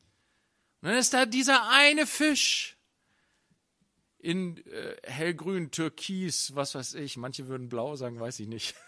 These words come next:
<laughs> Gibt's ja immer diese Streitereien drum. Ähm, jedenfalls sehr deutlich sichtbar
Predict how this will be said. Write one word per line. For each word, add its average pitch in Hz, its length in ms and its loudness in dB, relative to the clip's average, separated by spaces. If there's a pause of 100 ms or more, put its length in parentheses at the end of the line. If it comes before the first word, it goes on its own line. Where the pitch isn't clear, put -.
(120)
<laughs> - 600 -18
Gibt's - 180 -14
ja 104 100 -8
immer 107 120 -6
diese 107 180 -12
Streitereien 104 640 -8
drum. 113 200 -14 (460)
Ähm, 127 380 2 (120)
jedenfalls 190 560 4 (500)
sehr 156 360 2
deutlich 196 400 4
sichtbar 160 760 4